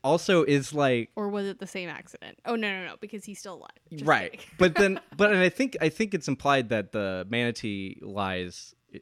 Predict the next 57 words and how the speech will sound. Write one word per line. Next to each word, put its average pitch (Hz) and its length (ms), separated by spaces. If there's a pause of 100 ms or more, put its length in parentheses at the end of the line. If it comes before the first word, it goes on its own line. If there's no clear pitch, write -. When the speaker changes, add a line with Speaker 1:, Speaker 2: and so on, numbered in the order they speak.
(140)
Speaker 1:
Widdershin 120 500
telling 95 240
her 90 80
that 82 160
is 85 80
also 101 280
a 76 60
lie, 69 360
I - 40
think - 180
we're 202 60
Speaker 2:
Yeah. - 100
Speaker 1:
supposed - 260
to 87 40
believe. 87 300 (260)
But 165 140
it's, 151 160
like, 165 320 (420)
died 143 320
by, 160 100
by, 127 440 (240)
died 135 500
by 117 220
manatee, 120 720 (240)
like, 95 400
a 110 120
V 110 280
F 113 160
D 110 180
thing 104 340
to 101 80
say? 98 300
Is 101 80
that, 107 140
like, 120 140
its 120 260
own 120 240
code? 110 560
Speaker 2:
Well, 415 200
it 392 120
would 440 180
make 427 240
sense, 320 400
Speaker 1:
such 233 140
a - 60
Speaker 2:
right? - 80
Because 180 120
Speaker 1:
random 294 240
thing. 294 180
Speaker 2:
manatees 403 400
are 427 200
very 285 280
friendly, 247 880
right? 262 300
They're, 294 180
like, 294 180
Speaker 1:
Yeah. 110 340